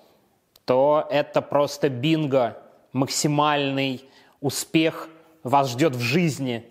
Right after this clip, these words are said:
На это вас настраиваю. А мы начинаем.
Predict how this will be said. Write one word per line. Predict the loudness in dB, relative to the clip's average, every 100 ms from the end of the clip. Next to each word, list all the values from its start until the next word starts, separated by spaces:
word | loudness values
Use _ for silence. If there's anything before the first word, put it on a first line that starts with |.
| _ _
На | -2 0
это | 0 2 2 2 -4 -18 -20 -20 -20 -6
вас | 0 0 2
настраиваю. | 0 0 0 0 2 2 2 0 0 -2 -6 -18 _ _ -20 _ -16 -16 -20 _ _ _ _ _ _ _
А | 0
мы | 2
начинаем. | 2 0 0 0 -4